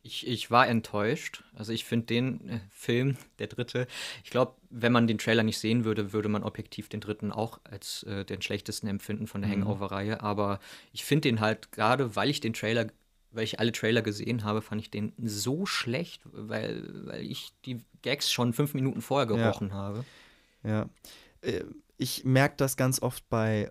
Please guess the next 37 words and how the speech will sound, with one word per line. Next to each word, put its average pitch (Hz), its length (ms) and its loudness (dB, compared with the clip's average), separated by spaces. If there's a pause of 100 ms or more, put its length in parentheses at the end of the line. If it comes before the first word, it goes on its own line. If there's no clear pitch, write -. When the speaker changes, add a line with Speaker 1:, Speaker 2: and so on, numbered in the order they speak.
Speaker 2:
Romcoms 110 1000 4 (120)
Speaker 1:
Mhm. 117 300 0
Speaker 2:
zum - 160 -2
Beispiel, 110 480 2 (720)
dass - 320 2
da 143 400 4 (540)
der 131 80 6
Plot 139 580 2 (560)
schon 180 280 6
sehr 147 280 6
weit 185 260 4
erzählt 143 520 4
wird, 92 260 0 (260)
weil 123 160 6
es 135 160 2
wird 165 240 6 (220)
im 135 180 4
Trailer 196 520 4
schon - 200 0
immer 139 260 2
etabliert, 131 540 2 (200)
okay, 151 340 4
das 117 200 2
sind 107 140 2
unsere 98 220 -2
Protagonisten 170 960 2 (160)
und 123 120 4
du 123 60 6
weißt 151 260 8
ja 156 80 6
sowieso, 131 400 6
Romcom, 131 480 4
die 131 100 0
kommen 117 260 4
am 117 100 2
Ende 123 240 2
zusammen. 123 520 4